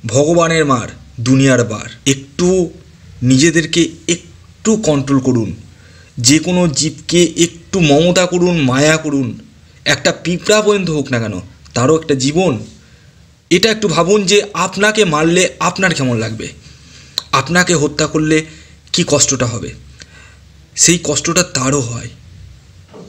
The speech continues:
এই জিনিসটা অবশ্যই একটু ভাবুন, ভাবার বিষয় রয়েছে। তাই রাস্তার কোনো কুকুরকে কখনোই মারবেন না।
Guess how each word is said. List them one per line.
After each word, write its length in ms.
এই 80
জিনিসটা 340
অবশ্যই 440
একটু 180
ভাবুন, 360
ভাবার 300
বিষয় 320
রয়েছে। 420
তাই 280
রাস্তার 500
কোনো 200
কুকুরকে 680
কখনোই 440
মারবেন 360
না। 220